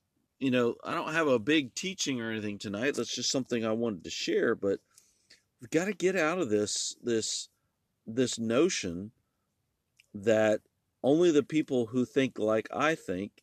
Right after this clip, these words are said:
um, have anything that they can really contribute to me and, uh, and, and that I can benefit from. I mean, it's just, it's, it's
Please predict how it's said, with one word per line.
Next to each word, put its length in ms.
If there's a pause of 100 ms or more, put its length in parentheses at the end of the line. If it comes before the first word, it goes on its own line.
(800)
um, 440
have 280
anything 720
that 300
they 180
can 200
really 320
contribute 680 (800)
to 140
me 460
and, 400
uh, 380 (840)
and, 200 (160)
and 220
that 80
I 160
can 180
benefit 440
from. 200 (920)
I 60
mean, 220
it's 180
just, 460 (140)
it's, 380
it's 320